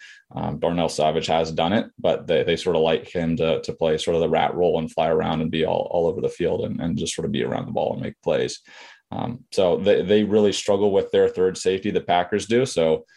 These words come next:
um, it's who do they feel comfortable with staying, staying deep and on top of stuff, and, and who do they wanna bring down into the box. But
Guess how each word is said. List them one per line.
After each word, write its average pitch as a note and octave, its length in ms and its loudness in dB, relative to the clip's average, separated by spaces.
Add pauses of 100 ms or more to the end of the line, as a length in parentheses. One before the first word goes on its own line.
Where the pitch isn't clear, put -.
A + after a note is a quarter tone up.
(240)
um, D#2 460 -10
it's - 160 -8
who - 140 -6
do F#2 100 0
they F2 140 4
feel F2 240 0
comfortable E2 460 -4
with E2 200 2
staying, E2 580 0
staying E2 380 -2
deep F2 240 -2
and D#2+ 80 -4
on D#2 120 -2
top D2+ 300 -2
of D#2 60 -8
stuff, F#2+ 320 0
and, D#2 240 -4
and D#2+ 160 -4
who F2 80 -4
do E2 100 -4
they D2+ 140 0
wanna D#2 460 -2 (480)
bring E2 200 0
down D#2 260 0
into D2+ 160 -2
the - 80 -6
box. - 420 -4
But - 240 -6